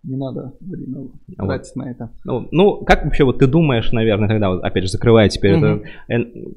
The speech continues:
Speaker 2: как и насколько сильно это, м, там, ударит по, вот, репутации Байдена сейчас?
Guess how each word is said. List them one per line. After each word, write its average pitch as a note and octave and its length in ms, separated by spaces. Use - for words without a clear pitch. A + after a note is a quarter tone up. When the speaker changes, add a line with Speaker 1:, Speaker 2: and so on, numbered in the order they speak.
Speaker 2:
как G3+ 340
и C#3+ 100
насколько C3+ 420
сильно C#3+ 380
это, - 280
м, A2 300
там, G#2+ 200
ударит A2 640
по, G2+ 400
вот, F#2 180
репутации G2 520
Байдена E2 380
сейчас? - 380